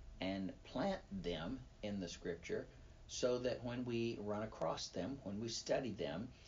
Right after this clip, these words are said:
we can look back and say, "Wow, mm, that's impressive." Um, one other point we should make is that within, with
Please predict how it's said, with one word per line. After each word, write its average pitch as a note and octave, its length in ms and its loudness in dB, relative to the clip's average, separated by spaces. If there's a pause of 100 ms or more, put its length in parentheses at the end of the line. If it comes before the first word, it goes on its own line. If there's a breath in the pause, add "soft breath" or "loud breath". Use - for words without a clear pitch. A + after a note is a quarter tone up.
(180 loud breath)
we B2 120 0
can C3+ 220 2
look B2+ 220 4
back F#2 360 2
and F2 140 -2
say, F2+ 440 2 (760)
"Wow, C2 360 -2 (520)
mm, D#2+ 380 -2
that's D#2 240 0
impressive." D2 520 -2 (500 loud breath)
Um, F#2 520 0
one A#2 360 2
other A2+ 200 4
point G#2 380 -2
we F#2+ 140 0
should F#2 180 -4
make F2 380 0
is G#2+ 300 4
that G2 260 4
within, G2 440 0 (180)
with G2+ 200 0